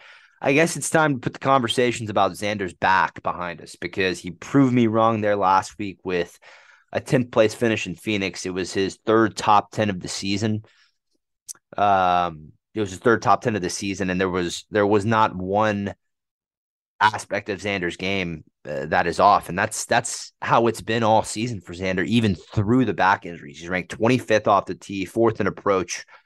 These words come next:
and thirty-sixth in putting. You wanna talk about a guy, about someone who hasn't had a bad week at Riviera ever. Uh, world, world number six, Xander Schauffele, is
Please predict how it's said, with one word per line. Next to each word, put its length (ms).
and 160
thirty-sixth 560
in 100
putting. 460
You 180
wanna 140
talk 240
about 120
a 60
guy, 500
about 280
someone 600
who 580
hasn't 400
had 220
a 60
bad 320
week 260
at 60
Riviera 540
ever. 400
Uh, 520
world, 420
world 220
number 160
six, 460
Xander 240
Schauffele, 480
is 380